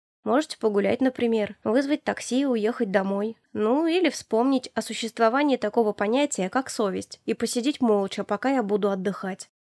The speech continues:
Кира фыркнула и обиженно надулась. Где-то на задворках подсознания она понимала, что ведёт себя отвратительно, но ничего не могла с собой поделать, и сверхъестественные способности были здесь совершенно ни при чём.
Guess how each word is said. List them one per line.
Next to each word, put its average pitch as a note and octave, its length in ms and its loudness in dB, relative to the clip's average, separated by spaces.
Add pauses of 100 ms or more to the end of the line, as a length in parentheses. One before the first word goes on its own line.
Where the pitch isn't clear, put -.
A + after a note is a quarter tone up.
(280)
Кира C#4+ 220 4
фыркнула A3 560 0
и A3+ 160 -4
обиженно A3 460 4
надулась. A3+ 640 0 (280)
Где-то B3 360 0
на A3+ 100 2
задворках A3+ 500 2
подсознания A3+ 880 0
она A3+ 200 -2
понимала, B3 680 2 (120)
что - 200 2
ведёт A3+ 300 0
себя G#3+ 240 -2
отвратительно, G#3+ 840 -2 (180)
но A3+ 100 2
ничего A3+ 420 0
не C4+ 100 4
могла G#3+ 300 0
с - 60 -6
собой G#3+ 260 0
поделать, A3+ 580 -2 (240)
и C#4+ 80 0
сверхъестественные B3+ 920 2
способности A3 720 -2
были A#3+ 280 0
здесь G#3 240 0
совершенно A#3 580 0
ни G3 140 0
при G#3 180 0
чём. G3+ 360 -6